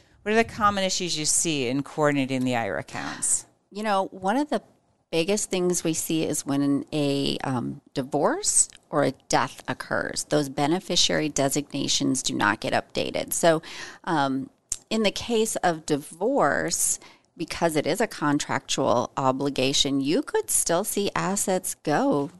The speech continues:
Speaker 2: to that prior spouse, um, which we've had some clients run into that situation, and it is, you have some very, very unhappy people,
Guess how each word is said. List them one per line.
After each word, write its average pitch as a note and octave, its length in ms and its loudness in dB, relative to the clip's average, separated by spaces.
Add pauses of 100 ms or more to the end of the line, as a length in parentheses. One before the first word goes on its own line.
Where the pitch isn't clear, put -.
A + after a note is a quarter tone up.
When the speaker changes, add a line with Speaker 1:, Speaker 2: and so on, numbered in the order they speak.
(140)
Speaker 2:
to D#3+ 340 0
that C3+ 380 2
prior B2+ 520 0
spouse, - 800 0 (340)
um, D#3 260 2
which D#3 400 0 (1000)
we've E3+ 420 -4
had G#3+ 380 -4
some G#3+ 180 0
clients A3 520 -2
run E3+ 160 2
into G3+ 180 -4
that F#3+ 240 0
situation, F3+ 680 0
and C#3+ 260 0
it G3 160 0
is, F#3+ 420 0 (240)
you F3 160 -4
have A3 240 -2
some F3+ 240 0
very, E3+ 340 -2
very F3+ 380 -2
unhappy E3 500 -2
people, - 520 -2